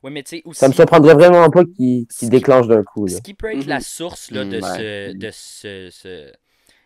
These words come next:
Speaker 1: sais, de, de son manque de jeu défensif puis son manque de points, euh,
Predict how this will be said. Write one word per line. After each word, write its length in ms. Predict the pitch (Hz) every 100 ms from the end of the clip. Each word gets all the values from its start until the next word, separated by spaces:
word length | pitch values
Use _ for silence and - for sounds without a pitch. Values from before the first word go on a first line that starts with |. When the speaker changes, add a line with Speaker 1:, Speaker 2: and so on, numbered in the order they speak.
| _ _ _
Speaker 1:
sais, 160 | - 139
de, 180 | 113 113 _
de 140 | 110 117
son 220 | - 117
manque 400 | 113 123 131 120
de 140 | 107
jeu 300 | 101 107 113
défensif 760 | 107 101 _ 104 98 - 127 _
puis 100 | _
son 180 | - 98
manque 300 | 104 117 113
de 120 | 98 _
points, 340 | _ 98 101 110 _ _ _ _ _
euh, 460 | 95 92 90 87